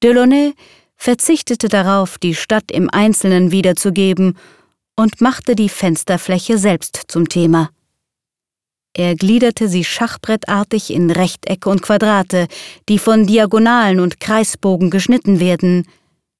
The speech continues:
Aus dem Blick auf die Welt wurde eine abstrakte, vom Künstler gewählte Ordnung. Die Komposition aus geometrischen Feldern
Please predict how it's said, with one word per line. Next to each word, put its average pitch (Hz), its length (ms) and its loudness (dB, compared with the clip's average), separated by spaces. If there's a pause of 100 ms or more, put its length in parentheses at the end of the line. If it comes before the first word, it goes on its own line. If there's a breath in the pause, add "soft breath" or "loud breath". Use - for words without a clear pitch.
(680)
Aus 170 240 -2
dem 170 220 0
Blick 247 320 -2
auf - 140 -6
die 175 180 -2
Welt 185 420 -2 (680 soft breath)
wurde 254 300 2
eine 196 200 0
abstrakte, 185 800 -4 (520 soft breath)
vom 240 320 0
Künstler 196 480 0
gewählte 165 540 -2
Ordnung. 165 500 0 (2000)
Die 247 140 4
Komposition 254 960 2
aus 175 360 -2
geometrischen 196 720 2
Feldern 190 600 2